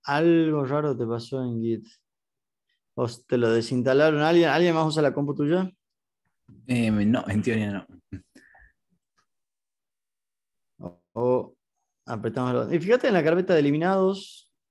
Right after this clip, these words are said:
Speaker 1: por ahí en, en la carpeta de reciclaje, en una de esas, a veces se te movió, se borró sin querer.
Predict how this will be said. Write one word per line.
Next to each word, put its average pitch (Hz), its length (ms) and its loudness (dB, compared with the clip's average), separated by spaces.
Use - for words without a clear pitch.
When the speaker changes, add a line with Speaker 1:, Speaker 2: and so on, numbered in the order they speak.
Speaker 1:
por 139 120 0
ahí 156 60 2
en, 151 140 -2
en 120 320 -4
la - 200 -6
carpeta 127 500 -6
de 127 140 0
reciclaje, 127 560 -8
en 131 80 -6
una 131 140 -6
de 131 40 -6
esas, 127 180 -8
a 123 80 -6
veces 123 280 -8
se 120 100 -12
te 117 140 -16
movió, 123 440 -4
se 117 140 -12
borró 110 300 -8
sin 113 180 -12
querer. 120 340 -8